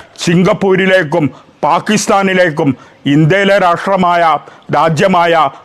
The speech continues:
ബോംബെയിലും ഡൽഹിയിലും ഒക്കെ വെറ്റില കയറ്റുമതി അയച്ചിരുന്നത് തിരൂരിൽ നിന്നാണ്. ആ തിരൂരിൻ്റെ വാണിജ്യത്തില്,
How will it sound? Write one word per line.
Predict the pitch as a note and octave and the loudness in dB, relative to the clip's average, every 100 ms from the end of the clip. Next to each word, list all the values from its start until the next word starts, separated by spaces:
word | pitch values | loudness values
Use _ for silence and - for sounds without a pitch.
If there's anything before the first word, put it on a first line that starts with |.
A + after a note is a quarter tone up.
| _ A#2+ | _ -2
ബോംബെയിലും | C#3+ E3 E3+ F3+ F#3 F3+ E3 - - - A#2 | 0 2 2 2 2 2 -2 -4 -14 -8 -2
ഡൽഹിയിലും | D#3 D#3 F#3+ G3+ G3+ E3+ C3 - - - C#3+ | 0 0 0 0 0 -2 -4 -10 -18 -6 -6
ഒക്കെ | B2 D#3+ D3+ - C#3 | -2 -2 -2 -4 -4
വെറ്റില | D3+ - G3 G3+ | -4 -2 -2 0
കയറ്റുമതി | G3+ F#3 D3+ F#3 F#3 E3+ F3 D3 - _ - | 0 -2 0 0 0 0 -2 -4 -10 _ -2
അയച്ചിരുന്നത് | D3+ D3+ F#3 F3 F3 D3+ | -2 -2 -2 -2 -2 -2
തിരൂരിൽ | D3 D3+ E3 | 0 2 2
നിന്നാണ്. | E3+ E3+ D#3 C3+ A#2 - - - - C#3 | 2 2 0 -2 -6 -10 -20 -18 -6 -2
ആ | F3+ E3 | -2 -2
തിരൂരിൻ്റെ | E3+ F3 F3+ F#3+ F3+ E3+ - - _ C#3+ | 0 2 2 2 2 0 -2 -12 _ -4
വാണിജ്യത്തില്, | D3 E3+ F#3 D#3+ E3 F#3 D#3+ - - _ - F#3 F3 | 0 0 0 0 0 0 0 -8 -20 _ -4 0 0